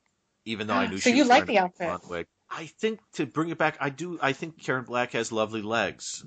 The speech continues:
Speaker 1: and I just think I would, um, as I'm a
Speaker 2: I think
Speaker 1: leg
Speaker 2: she does
Speaker 1: guy.
Speaker 2: too.
Speaker 1: I'm a leg guy, so, um, so that would be, um, so I would have gone, "Hey, how you doing, you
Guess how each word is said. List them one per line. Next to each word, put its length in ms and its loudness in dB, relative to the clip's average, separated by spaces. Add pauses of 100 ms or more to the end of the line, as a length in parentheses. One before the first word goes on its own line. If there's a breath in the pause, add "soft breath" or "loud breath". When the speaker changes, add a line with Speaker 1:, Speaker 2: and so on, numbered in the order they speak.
Speaker 1:
and 120 -4
I 80 -4
just 300 -10
think 240 -8
I 180 2
would, 300 -4
um, 480 -2
as 240 -4
I'm 240 0
a 40 -2
Speaker 2:
I 20 -2
think 60 0
Speaker 1:
leg 160 2
Speaker 2:
she 60 -12
does 240 -2
Speaker 1:
guy. 60 -14
Speaker 2:
too. 160 -10 (420)
Speaker 1:
I'm 160 2
a 40 -6
leg 260 -2
guy, 320 -4
so, 400 -6
um, 260 -6 (200)
so 220 -4
that 180 0
would 160 -12
be, 220 -4
um, 280 -4 (260)
so 180 -8
I 120 2
would 100 -6
have 60 -12
gone, 200 -4
"Hey, 380 -4
how 120 -2
you 160 -6
doing, 320 -4
you 140 -8